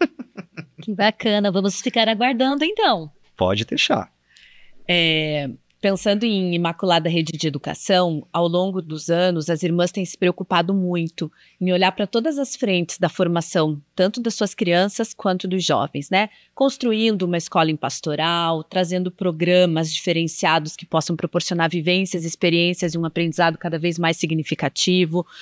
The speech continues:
Speaker 3: é, olhando também não só pra parte humana, que tem se investido de uma maneira diferenciada nos profissionais que compõem a rede, mas também cuidando dos seus espaços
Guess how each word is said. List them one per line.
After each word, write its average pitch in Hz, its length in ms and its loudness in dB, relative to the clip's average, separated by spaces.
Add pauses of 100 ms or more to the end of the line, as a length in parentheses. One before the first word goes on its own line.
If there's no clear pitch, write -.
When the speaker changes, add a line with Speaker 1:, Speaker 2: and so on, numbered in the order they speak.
(300)
Speaker 3:
é, 170 400 0 (440)
olhando 220 480 2
também 185 400 2
não 185 200 2
só 170 400 2 (440)
pra 180 160 2
parte 185 420 -2
humana, 190 680 2
que - 180 -8
tem 190 180 0
se 196 160 -4
investido 180 600 0
de 170 80 -2
uma 180 120 2
maneira 175 520 2 (460)
diferenciada 190 1000 2
nos 175 160 -4
profissionais 175 640 0
que 170 100 -10
compõem 170 400 -2
a 160 40 0
rede, 175 340 2
mas 165 180 0
também 185 340 0
cuidando 214 560 0
dos 180 140 -2
seus 180 180 0
espaços 170 960 -2